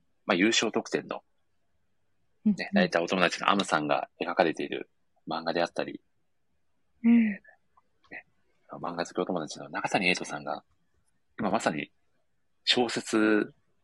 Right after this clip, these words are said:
Speaker 1: の方がですね、かなり大詰めのようで、近々
Speaker 2: おー。
Speaker 1: 完成するんじゃないかという。まあ、いろんな楽しみがまだまだあるよというね、感じですね。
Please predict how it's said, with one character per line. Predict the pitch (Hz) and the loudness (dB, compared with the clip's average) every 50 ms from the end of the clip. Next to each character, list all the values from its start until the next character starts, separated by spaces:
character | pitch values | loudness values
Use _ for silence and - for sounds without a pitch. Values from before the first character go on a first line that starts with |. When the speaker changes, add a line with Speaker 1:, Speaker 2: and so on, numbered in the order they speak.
| _ _ _ _ _ _ _ _ _ _ _ _ _ _ _ _ | _ _ _ _ _ _ _ _ _ _ _ _ _ _ _ _
Speaker 1:
の | 98 95 | -4 2
方 | 107 107 82 | 4 4 4
が | 76 71 | 4 4
で | 71 | 0
す | - - 71 | -2 -6 -6
ね、 | 71 67 | -6 -4
か | - 117 | 0 0
な | 98 | 0
り | 73 71 - - | 2 0 -2 0
大 | - 90 92 | 0 0 0
詰 | 92 87 87 87 | 0 0 0 0
め | 85 | 2
の | 85 82 | 2 2
よ | 80 73 | 2 2
う | 67 | 2
で、 | 69 - - - - _ _ _ _ _ _ _ _ _ _ _ _ _ _ _ | 0 0 -2 -4 -8 _ _ _ _ _ _ _ _ _ _ _ _ _ _ _
近 | - - 110 87 | -4 -4 -4 -4
々 | - - 73 - - - _ _ _ _ _ _ _ _ _ _ _ _ 196 | -2 -4 -6 -8 -8 -12 _ _ _ _ _ _ _ _ _ _ _ _ -6
Speaker 2:
お | 185 180 180 180 185 180 180 175 | -4 -4 -4 -4 -4 -6 -8 -8
ー。 | 170 | -6
Speaker 1:
完 | - - 92 87 | -4 -4 -4 -2
成 | - 95 80 | 0 0 0
す | - - 98 | 0 -2 -4
る | 85 | -4
ん | |
じ | 76 80 | -4 -4
ゃ | 76 | -4
な | 73 | -4
い | 73 | -4
か | - - | -4 -4
と | - | -4
い | 69 65 | -6 -6
う。 | - - _ _ _ _ _ _ _ _ _ _ _ _ _ _ _ _ _ _ _ _ _ _ _ _ _ _ _ _ _ - _ - - _ _ _ _ _ | -6 -10 _ _ _ _ _ _ _ _ _ _ _ _ _ _ _ _ _ _ _ _ _ _ _ _ _ _ _ _ _ -20 _ -20 -20 _ _ _ _ _
ま | - 95 | -4 -2
あ、 | |
い | 92 | 0
ろ | 104 101 | 0 0
ん | |
な | 101 98 | 0 0
楽 | - 104 98 98 | 0 0 0 2
し | - 98 | 0 0
み | 80 | 0
が | 73 71 | 0 0
ま | 73 76 | 0 0
だ | 73 | 0
ま | 71 71 | 2 0
だ | 69 - - _ _ _ | 0 -2 -4 _ _ _
あ | - 82 | -6 -2
る | 85 87 | 0 0
よ | 87 92 | 0 0
と | - 85 | 0 0
い | 69 69 65 | 0 0 0
う | - - 110 - _ _ _ _ | -4 -8 -14 -20 _ _ _ _
ね、 | - 85 - - _ _ _ _ _ _ _ _ _ _ _ _ _ _ _ _ _ _ | -14 -14 -14 -14 _ _ _ _ _ _ _ _ _ _ _ _ _ _ _ _ _ _
感 | - - - | -16 -14 -12
じ | - - | -12 -12
で | 76 | -12
す | - - - - | -12 -12 -10 -8
ね。 | 101 - - | -8 -8 -10